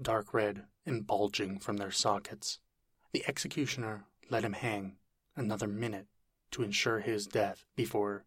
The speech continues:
he lowered Han from the limb that held him up, letting his body fall with a sickening thud. Some of the crowd began to disperse. Others walked towards the body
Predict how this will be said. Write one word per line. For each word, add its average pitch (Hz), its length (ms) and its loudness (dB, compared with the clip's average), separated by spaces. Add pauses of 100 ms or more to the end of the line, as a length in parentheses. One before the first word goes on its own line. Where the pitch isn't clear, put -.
he - 180 -4
lowered 113 380 2
Han 101 360 0 (140)
from 117 180 -6
the 107 80 0
limb 101 380 0 (160)
that 120 120 0
held 113 260 0
him 107 140 -2
up, 104 220 -4 (200)
letting 117 260 2
his 110 180 -2
body 104 300 6
fall 101 520 4 (180)
with 123 180 2
a 101 180 -2
sickening 117 500 0
thud. 98 460 2 (1300)
Some 190 200 6
of 202 120 6
the 143 80 4
crowd 107 420 0 (140)
began 107 380 -4
to 101 240 -6
disperse. - 720 -2 (800)
Others 117 400 2
walked 104 380 0
towards - 380 -4
the 107 100 -4
body 104 440 -2